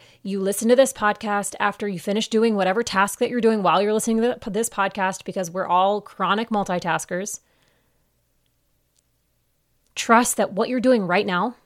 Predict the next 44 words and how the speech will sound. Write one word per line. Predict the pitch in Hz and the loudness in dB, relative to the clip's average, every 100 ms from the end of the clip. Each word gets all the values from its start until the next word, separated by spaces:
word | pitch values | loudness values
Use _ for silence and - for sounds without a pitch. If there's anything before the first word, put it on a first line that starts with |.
| _ _ _ _ _ _ _ _ _ _ _ _ _ | _ _ _ _ _ _ _ _ _ _ _ _ _
is | - 190 | -10 -4
something | 208 202 | 0 0
that | 196 | -2
you | 180 | -4
need | 180 | -6
to | |
be | 208 | -4
doing | 202 175 160 160 _ - | -4 -4 -6 -10 _ -16
to | 170 | -6
get | 180 | -6
you | 185 | -6
closer | 175 - 165 170 | -10 -8 -8 -8
to | |
that | 160 - | -8 -10
thing. | - 147 165 _ _ _ _ _ | -14 -18 -20 _ _ _ _ _
But | - 214 | -8 -4
go | 233 208 | -2 0
out | 196 - | 0 0
and | 202 | 0
do | 196 | -2
more | 175 180 | 0 0
of | 185 | -2
it. | - | -4
Follow | - 190 233 247 233 185 175 - | -4 2 4 6 4 2 -4 -6
the, | 208 185 165 175 _ _ _ _ _ _ _ _ _ _ | -2 -2 -2 -8 _ _ _ _ _ _ _ _ _ _
the | - 226 | -16 -10
things | - 254 277 | 0 2 4
that | 214 | 2
make | 202 214 | 0 -2
you | 185 | -6
feel | - 220 214 | -8 0 0
good. | 180 - 185 175 165 _ _ | 0 -2 -2 -4 -6 _ _
Do | - 220 | -6 -2
more | 214 220 | 2 2
of | 240 | 2
the | 247 | 0
things | 214 202 | -2 -4
that | 196 | -4
make | 196 190 | -6 -8
you | |
feel | 175 185 202 | -8 -2 -2
good | 208 190 | 0 -2
in | - 208 | -2 -2
this | 208 208 - - | 0 -2 -4 -6